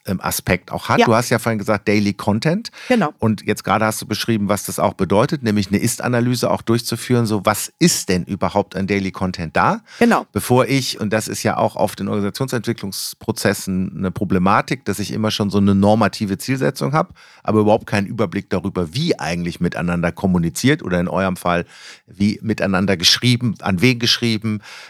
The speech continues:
Speaker 1: äh, was ist automatisiert, was ist nicht automatisiert, was, was ist vielleicht auch nicht gut, dass es automatisiert ist, aber das kann ich ja
Speaker 2: Ja.
Speaker 1: erst feststellen, wenn ich erstmal weiß, was überhaupt da ist.
Speaker 2: Ja,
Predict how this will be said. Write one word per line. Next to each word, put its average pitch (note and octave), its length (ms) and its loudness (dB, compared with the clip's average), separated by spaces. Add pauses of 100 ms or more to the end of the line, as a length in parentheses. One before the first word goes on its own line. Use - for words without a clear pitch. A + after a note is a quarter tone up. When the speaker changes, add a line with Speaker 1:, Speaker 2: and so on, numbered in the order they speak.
Speaker 1:
äh, G#2 140 0
was A2 200 2
ist - 120 -8
automatisiert, G2+ 640 0
was F2+ 120 0
ist F2 100 -10
nicht A#2+ 160 -2
automatisiert, F#2+ 840 -4
was, - 300 -6
was - 280 -6 (100)
ist - 140 -2
vielleicht - 340 0
auch - 120 -6 (100)
nicht - 220 -12
gut, E3+ 320 -6
dass C3 140 -2
es B2+ 100 -8
automatisiert G#2+ 720 -4
ist, - 120 -6
aber F2 120 -2
das G2+ 120 -4
kann B2 140 -2
ich A2+ 80 -4
ja G2+ 60 6
Speaker 2:
Ja. - 60 4
Speaker 1:
erst F#2 140 -4
feststellen, A#2 520 0 (360)
wenn G#2 100 -2
ich G#2 60 -2
erstmal G#2 260 -2
weiß, G2+ 260 0
was F#2+ 80 -10
überhaupt F2 280 -4
da D#3+ 140 2
ist. - 300 -14
Speaker 2:
Ja, B3+ 100 4